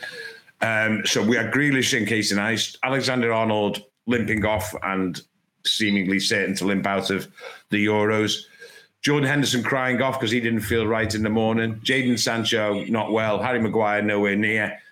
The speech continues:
So, you know, there are a fair few negatives as well about, about the initial stages of this preparation for Euro twenty twenty. In mitigation to that, you know, you have got twenty-six players.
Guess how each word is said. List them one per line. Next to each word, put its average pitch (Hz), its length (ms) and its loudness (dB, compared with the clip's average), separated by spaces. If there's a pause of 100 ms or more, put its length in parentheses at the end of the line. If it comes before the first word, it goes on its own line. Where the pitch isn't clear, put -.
So, - 260 -2
you 120 120 0
know, 120 100 2
there 127 160 -2
are 127 60 2
a - 20 0
fair 156 300 0
few 123 260 -2
negatives 120 540 -2
as 98 100 0
well 117 360 -2 (220)
about, 104 460 -2 (440)
about 101 260 -2
the 107 80 0
initial 107 320 0
stages 101 720 0
of 104 180 -2
this 104 140 -4
preparation 98 640 -2
for 104 140 -4
Euro 98 440 2 (100)
twenty 95 320 -4
twenty. 104 520 -2 (320)
In 127 160 2
mitigation 165 640 0
to 104 80 0
that, 117 180 -2
you 117 80 -2
know, 107 60 2
you 107 140 2
have 117 140 -4
got 104 140 -4
twenty-six 98 540 -4
players. 107 540 -2